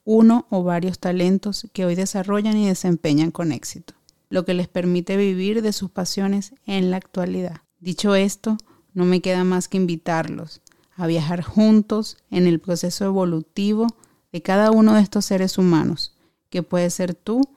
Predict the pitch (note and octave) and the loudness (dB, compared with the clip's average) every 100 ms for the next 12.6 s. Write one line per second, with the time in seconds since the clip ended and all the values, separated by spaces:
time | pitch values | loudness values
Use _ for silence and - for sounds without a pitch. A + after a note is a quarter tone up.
0 | _ _ _ F3+ F3+ F3 F3 F3 F#3 G3+ | _ _ _ 0 0 0 -4 -2 -2 -2
1 | - _ _ _ F#3+ G3 G3 G#3 G3+ G3+ | -4 _ _ _ 0 2 0 -4 -2 -2
2 | F3+ F3 - G#3 G#3+ B3 B3+ _ _ _ | -2 -4 -4 -2 -2 -2 -6 _ _ _
3 | _ G#3 G3 G3+ G3 G#3 G#3 A3+ A#3 G3+ | _ -6 0 0 0 0 0 0 0 0
4 | F#3 F#3+ - G3+ F#3+ F3+ F3+ F#3 F3+ F3 | 0 -2 -6 -4 0 2 2 2 0 -2
5 | E3+ E3 - F#3+ _ _ _ F3+ F3+ F#3 | -2 -2 -8 -20 _ _ _ -2 2 4
6 | F#3+ F#3 - F3 D#3+ C#3+ - - - - | 4 0 0 2 2 2 -4 -12 -18 -20
7 | _ _ _ _ _ - F3+ E3+ - F3 | _ _ _ _ _ -2 0 2 0 0
8 | F3 E3+ F#3+ F3+ F#3+ G#3 A3+ G#3+ G#3+ F#3+ | 2 2 -2 -2 0 4 4 4 2 0
9 | F3 E3+ D#3 E3 E3 E3 F3+ - _ _ | 0 -4 0 2 2 2 -2 -6 _ _
10 | _ _ - F#3 F#3 F3+ F#3 F#3 F3+ F3+ | _ _ -4 -2 -2 -2 -4 -4 -2 -4
11 | F3 G#3+ G#3+ G#3 F#3+ F#3+ G3+ G3+ G#3 F#3 | -2 -2 -2 0 -2 -2 -2 -4 -4 -4
12 | F3+ F#3 F#3+ G#3 G3 | 0 2 0 -2 -10